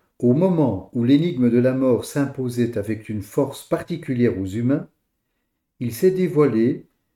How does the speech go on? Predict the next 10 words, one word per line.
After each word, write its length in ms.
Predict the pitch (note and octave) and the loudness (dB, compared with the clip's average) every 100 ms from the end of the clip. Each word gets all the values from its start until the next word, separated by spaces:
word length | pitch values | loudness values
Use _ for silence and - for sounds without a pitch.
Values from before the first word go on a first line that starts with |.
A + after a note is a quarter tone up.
| _ | _
comme 220 | - D#3 D#3 | -2 2 2
étant 280 | C#3+ C#3 | 2 2
l'être 420 | B2+ D3 F3 - - | 2 2 2 -4 -8
immortel, 840 | F3 E3 D3 - - A2+ G2+ F#2 - _ _ _ _ | -2 0 0 -2 0 2 0 -6 -14 _ _ _ _
le 120 | A#2+ | 0
modèle 500 | C3 B2+ C#3 D#3 D3+ | 2 4 6 4 2
proposé 640 | - D#3 D3 B2+ A#2+ C3+ | -2 -2 0 -4 0 2
à 80 | B2+ | 4
l'être 320 | G#2 B2 B2 | 4 2 0
humain, 360 | A#2 A2+ G2+ G#2 | -6 -4 -4 -6